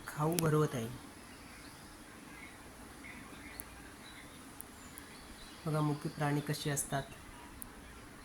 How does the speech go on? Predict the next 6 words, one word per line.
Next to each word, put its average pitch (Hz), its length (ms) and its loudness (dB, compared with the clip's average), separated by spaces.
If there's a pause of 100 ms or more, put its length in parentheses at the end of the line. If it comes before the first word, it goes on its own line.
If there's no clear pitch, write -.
(160)
ते 151 60 0
पहा. 143 280 2 (1400)
हे 156 80 4
ते 156 180 2 (160)
उदाहरण 147 400 4
पहा. 147 280 2